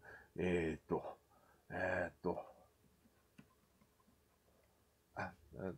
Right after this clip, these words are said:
と、戦隊ものって言うな問題ね。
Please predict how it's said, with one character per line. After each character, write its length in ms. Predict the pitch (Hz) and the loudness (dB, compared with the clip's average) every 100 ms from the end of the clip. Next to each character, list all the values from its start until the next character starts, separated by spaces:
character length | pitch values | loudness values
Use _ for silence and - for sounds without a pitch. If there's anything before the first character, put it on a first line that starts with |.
| - | -8
と、 280 | - - - | -10 -8 -12
戦 400 | - - 196 196 | -8 8 8 8
隊 320 | 185 190 170 165 | 8 8 10 10
も 200 | 165 160 | 10 12
の 120 | 151 | 12
っ 80 | 143 | 12
て 180 | 147 | 10
言 280 | 131 131 135 | 12 12 12
う 20 | |
な 140 | 135 123 | 12 10
問 280 | 120 113 82 | 8 4 2
題 220 | 71 71 | -4 -6
ね。 120 | 90 | -12